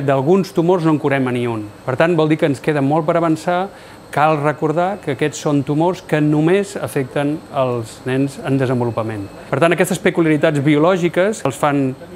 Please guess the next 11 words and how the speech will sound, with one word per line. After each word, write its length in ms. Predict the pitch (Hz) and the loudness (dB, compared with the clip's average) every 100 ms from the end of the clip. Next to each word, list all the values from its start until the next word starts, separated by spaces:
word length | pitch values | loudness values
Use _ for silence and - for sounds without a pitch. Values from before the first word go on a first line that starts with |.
| - - | -6 0
completament 600 | 190 170 196 196 180 165 | 2 4 2 4 2 2
diferents 540 | 147 143 135 135 117 123 | 0 0 0 0 -2 -2
del 240 | 120 113 120 | -2 -4 -4
càncer 320 | 127 120 120 | -4 -4 -4
de 80 | 117 | -2
l'adult, 320 | 120 196 202 139 | 0 0 0 -2
que 80 | 117 | -4
és 60 | |
el 80 | 117 | -4
més 240 | 120 117 - | -4 -6 -6
freqüent, 460 | 117 - 170 170 | -6 0 0 0